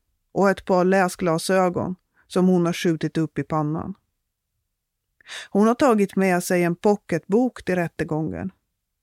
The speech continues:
Kriminalromanen En bror att dö för ligger på bordet framför henne. Mitt emot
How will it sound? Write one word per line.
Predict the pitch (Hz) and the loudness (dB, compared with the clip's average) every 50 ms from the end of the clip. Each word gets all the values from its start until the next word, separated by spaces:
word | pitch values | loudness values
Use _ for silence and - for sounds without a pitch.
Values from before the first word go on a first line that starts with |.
| _ _ _ _ _ - _ _ _ | _ _ _ _ _ -20 _ _ _
Kriminalromanen | - 202 190 202 202 202 208 220 220 214 208 202 202 190 190 196 196 208 208 208 202 196 190 190 - _ - | -2 2 4 4 6 6 6 6 4 4 2 2 2 2 2 2 2 2 2 2 0 0 -2 -4 -6 _ -2
En | - 190 190 190 185 | 0 2 2 2 2
bror | 185 202 196 196 196 190 185 | 2 2 2 2 2 2 0
att | 180 180 - | -2 -4 -4
dö | - 185 196 208 190 160 170 | -2 0 2 2 2 2 0
för | - - 226 196 170 - - - - _ _ | -2 -2 -2 -2 -2 -2 -6 -8 -12 _ _
ligger | - 196 190 190 180 185 175 | 0 2 2 2 2 0 -2
på | - 170 | -2 -4
bordet | 165 175 175 165 160 151 156 147 139 - | -2 0 2 2 2 0 -2 -4 -4 -6
framför | - - 175 151 143 - - 151 | -6 -4 -4 -2 -2 -4 -6 -6
henne. | 151 151 - - - 190 - _ _ _ _ _ _ _ _ _ _ _ - - - - - - - | -6 -6 -8 -8 -10 -10 -12 _ _ _ _ _ _ _ _ _ _ _ -18 -16 -14 -14 -14 -12 -2
Mitt | - 208 220 247 269 262 - - 240 | 2 4 6 6 6 4 2 0 2
emot | 233 233 240 247 269 277 - - | 4 6 6 4 4 2 -2 -4